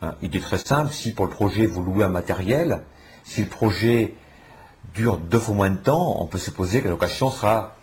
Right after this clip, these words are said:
sensiblement deux fois moins importante, et donc, euh, que les coûts, euh, proportionnels à la durée des projets, euh, vont permettre,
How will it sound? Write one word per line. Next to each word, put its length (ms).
sensiblement 760
deux 140
fois 300
moins 180
importante, 720
et 100
donc, 320
euh, 60
que 80
les 180
coûts, 400
euh, 200
proportionnels 680
à 60
la 40
durée 140
des 60
projets, 640
euh, 60
vont 300
permettre, 720